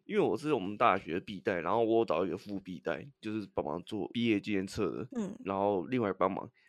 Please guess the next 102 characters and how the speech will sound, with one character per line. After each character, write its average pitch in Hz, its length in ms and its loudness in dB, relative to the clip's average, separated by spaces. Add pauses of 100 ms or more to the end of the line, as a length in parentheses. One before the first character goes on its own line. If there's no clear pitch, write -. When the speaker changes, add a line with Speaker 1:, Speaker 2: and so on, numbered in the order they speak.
(100)
Speaker 1:
就 220 140 -8
搞 117 180 0
到 156 100 0
最 165 160 -2
后 147 60 0
他 165 140 2
也 110 80 0
捅 120 240 -4
我 104 100 2
刀， 101 300 0
你 82 100 -8
知 80 60 -12
道 78 200 -8
吗？ 82 280 -16
他 220 100 -2
从 147 240 -2
头 139 60 -2
到 165 140 8
尾 87 140 4
都 120 140 2
知 117 80 -8
道 117 280 6 (100)
我 123 200 8
有 135 80 10
什 123 100 -4
么 95 120 -4
难 87 180 -4
处。 95 260 -4 (240)
Speaker 2:
嗯。 202 300 -4 (160)
Speaker 1:
结 139 120 4
果 120 280 4
我 110 120 0
们 107 200 -2
班 120 140 2
在 117 240 6
靠 113 260 4
腰 110 240 6
说 104 400 2 (140)
为 139 160 4
什 113 80 -2
么 87 100 -4
我 82 60 -2
们 95 100 -8
班 101 220 -2
的 64 100 -6 (220)
品 95 180 -8
质 87 160 -10
这 107 60 -6
么 104 100 -2
差 90 240 -8
的 82 80 -6
时 76 80 -14
候， 76 180 -10 (260)
他 - 100 -12
居 - 180 -4
然 95 80 -2
是 120 160 -12
帮 104 160 -8
他 139 100 -10
们 135 140 -8
讲 - 140 -12 (100)
话。 - 120 -8 (160)
Speaker 2:
啊？ 240 200 -2 (260)
Speaker 1:
而 247 80 0
且 220 80 0
最 180 160 6
好 156 60 8
笑 170 160 8
的 151 60 4
是， 156 260 0
因 165 160 -6
为 165 140 2
他 165 240 2
也 113 80 8
没 101 160 2
什 107 60 -2
么 104 80 -2
能 101 200 -2
力， 101 220 -6
他 165 100 -2
就 143 140 0
是， 143 300 0
我 120 140 2
只 120 200 -2
是 120 60 0
找 90 220 4
一 107 40 0
个 101 100 -2
人 95 80 2
来 82 100 0
帮 107 220 0
忙 98 240 0
我 85 240 -2
处 127 140 0
理 113 40 2
这 110 80 2
件 107 120 2
事 110 80 -8
情。 87 160 -6
可 107 120 0
是 156 80 4
其-， 131 140 -6